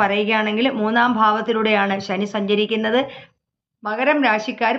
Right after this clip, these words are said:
പരിപൂർണമായിട്ടും ഏഴരാണ്ട ശനി അവസാനിച്ച് വളരെ ക്ലിയർ ആയിട്ട് വന്ന സമയമാണ് ഇത് എന്ന് പറയാം. അപ്പോ ശനി എന്ന് പറയുന്ന മൂന്ന്, ആറ്, പതിനൊന്ന് ഭാവങ്ങൾ എന്ന് പറയുന്ന വളരെ നല്ല ഭാവങ്ങളാണ്. അപ്പോ ശനിയെ കൊണ്ടുള്ള ഗുണം മകരം രാശിക്കാരായ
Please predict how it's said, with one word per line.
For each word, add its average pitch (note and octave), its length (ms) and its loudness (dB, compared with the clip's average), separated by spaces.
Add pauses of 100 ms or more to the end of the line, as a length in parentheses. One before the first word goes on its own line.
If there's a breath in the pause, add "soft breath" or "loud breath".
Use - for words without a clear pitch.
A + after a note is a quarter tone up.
പരിപൂർണമായിട്ടും A#3+ 1120 2 (440 loud breath)
ഏഴരാണ്ട A#3 400 0 (100)
ശനി A3+ 240 0 (120)
അവസാനിച്ച് A#3+ 640 0 (140)
വളരെ G#3+ 280 2 (100)
ക്ലിയർ C#4 380 4
ആയിട്ട് G#3 320 0
വന്ന G3 220 0 (100)
സമയമാണ് G3+ 580 2 (180)
ഇത് G3 140 0 (160)
എന്ന് F#3+ 240 -4
പറയാം. F#3+ 260 -2 (500 soft breath)
അപ്പോ C#4+ 200 -6 (180)
ശനി C4+ 260 2
എന്ന് E4+ 140 0
പറയുന്ന C#4+ 300 4
മൂന്ന്, C4 220 4 (160)
ആറ്, B3 180 2 (100)
പതിനൊന്ന് C4 460 4
ഭാവങ്ങൾ A#3 360 4
എന്ന് B3 140 2
പറയുന്ന A3+ 280 2
വളരെ A3+ 280 2 (100)
നല്ല G#3+ 180 2 (140)
ഭാവങ്ങളാണ്. F#3 580 0 (380 loud breath)
അപ്പോ G3+ 220 -4
ശനിയെ A#3 400 2
കൊണ്ടുള്ള A#3 300 2 (100)
ഗുണം F#3+ 240 -2 (120)
മകരം B3 380 2
രാശിക്കാരായ G#3+ 600 0